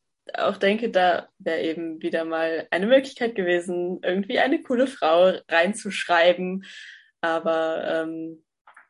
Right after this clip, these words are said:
wo-, es wurde leider wieder nicht genutzt, weil sie ja, ja,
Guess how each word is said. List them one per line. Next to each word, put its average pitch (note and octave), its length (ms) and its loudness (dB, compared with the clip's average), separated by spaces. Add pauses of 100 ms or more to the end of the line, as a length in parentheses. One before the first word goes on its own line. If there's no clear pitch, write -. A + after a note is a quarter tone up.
(640)
wo-, F3+ 180 -4
es F#3+ 240 -2
wurde F3+ 160 0
leider E3+ 320 2
wieder G#3 180 0
nicht G#3 220 -4
genutzt, G3+ 520 -6 (800)
weil F3 160 0
sie F#3 100 -4
ja, F3 420 4 (1700)
ja, E3+ 80 0